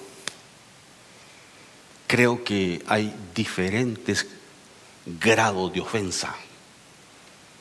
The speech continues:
diferentes maneras, porque hay, hay casos, historias que yo he escuchado que yo digo, "Yo no sé cómo esta mujer ha aguantado tanto,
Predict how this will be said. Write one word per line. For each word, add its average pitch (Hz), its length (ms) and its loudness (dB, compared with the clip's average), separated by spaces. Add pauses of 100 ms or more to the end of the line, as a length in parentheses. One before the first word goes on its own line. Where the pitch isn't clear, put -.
(140)
diferentes 107 840 2
maneras, 95 480 2
porque 95 380 -2
hay, - 240 -4
hay 110 180 0 (220)
casos, 127 560 2
historias 120 680 0
que 101 120 2
yo 104 120 0
he - 20 4
escuchado 131 600 2 (1400)
que 110 120 0
yo 101 120 2
digo, 98 240 0
"Yo 113 120 2
no 120 120 0
sé 120 180 -2
cómo - 340 0
esta - 160 -2
mujer 90 300 4
ha 82 40 4
aguantado 85 520 2
tanto, - 400 4